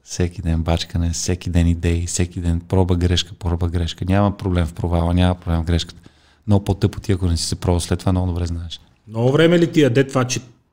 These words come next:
Speaker 2: трябва Забележи каква дума използвам. Трябва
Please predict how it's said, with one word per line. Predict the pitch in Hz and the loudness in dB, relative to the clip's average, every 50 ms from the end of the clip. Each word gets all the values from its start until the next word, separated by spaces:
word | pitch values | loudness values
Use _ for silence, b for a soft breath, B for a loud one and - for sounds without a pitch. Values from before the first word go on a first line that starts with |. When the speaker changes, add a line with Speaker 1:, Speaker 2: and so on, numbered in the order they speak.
| _ | _
Speaker 2:
трябва | - 127 123 123 123 120 120 95 95 90 80 - - - _ _ _ _ _ _ _ _ _ _ _ _ _ _ | 4 6 6 6 6 6 4 0 -2 -4 -6 -10 -16 -20 _ _ _ _ _ _ _ _ _ _ _ _ _ _
Забележи | - 95 104 90 92 92 92 90 90 104 | -10 -8 -6 -4 -4 -4 -2 -2 -4 -4
каква | 95 - 107 92 | -4 -6 -6 -6
дума | 87 95 87 87 85 | -6 -6 -6 -8 -10
използвам. | 85 - - - 90 82 85 85 87 - _ _ _ _ _ _ _ _ - | -12 -14 -16 -14 -14 -14 -14 -16 -18 -20 _ _ _ _ _ _ _ _ -6
Трябва | 113 104 104 104 113 131 - - - 92 104 | -2 0 2 4 4 4 2 0 -4 -8 -10